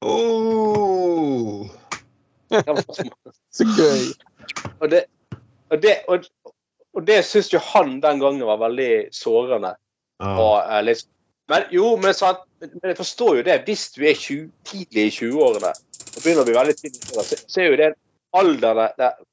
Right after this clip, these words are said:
Speaker 2: der, der mange andre ikke er i samme situasjon. Det kan jeg på en måte forstå at det var litt sånn kjipt, sant? Mens ti år etterpå, så hadde ikke det vært noe problem. Altså, da hadde, det vært, da hadde vi vært flere rundt, altså, tynne i håret. Så det,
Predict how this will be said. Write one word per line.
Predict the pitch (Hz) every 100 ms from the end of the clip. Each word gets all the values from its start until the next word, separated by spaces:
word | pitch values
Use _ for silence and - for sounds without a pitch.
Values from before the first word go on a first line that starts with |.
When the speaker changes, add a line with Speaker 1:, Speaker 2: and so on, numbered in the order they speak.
| _ _ -
Speaker 2:
der, | 135 135
der | 135 135 -
mange | - 143 160 143
andre | 139 165 147 113
ikke | -
er | 123
i |
samme | 120 135
situasjon. | - 135 - 175 143 - - - - _ _
Det | - 214
kan | - 226
jeg | -
på | -
en |
måte | 165 -
forstå | 147 - 165
at | 113 -
det | 160
var | 113 110
litt | -
sånn | 120 107 _ _ _
kjipt, | - 117 -
sant? | 127 214 - _ _ _ _
Mens | 165 156 - _ -
ti | 233 185
år | 165
etterpå, | 151 165 185 156 113
så | - 156 151 -
hadde | 147 180
ikke | 170 160
det | 147
vært | 135
noe | 113
problem. | - 107 92 - -
Altså, | 113 117
da | 143
hadde, | 147 156 117 117
det | 127
vært, | 123 107
da | 143
hadde | 147 156
vi | 143
vært | 123
flere | - 156 127
rundt, | 104 98 -
altså, | 90 98
tynne | 92 104 98
i |
håret. | 98 - -
Så | -
det, | -